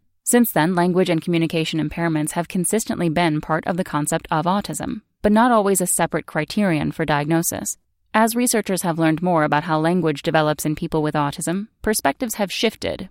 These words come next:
more than once, on how and whether to consider language and social interaction as separate or joint problems.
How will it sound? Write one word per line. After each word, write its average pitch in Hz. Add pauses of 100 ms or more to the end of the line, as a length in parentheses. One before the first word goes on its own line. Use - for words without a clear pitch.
more 190
than 151
once, - (380)
on 226
how 240
and 208
whether 208
to 190
consider 185
language 170
and 165
social 165
interaction 156
as 160
separate 175
or 156
joint 147
problems. -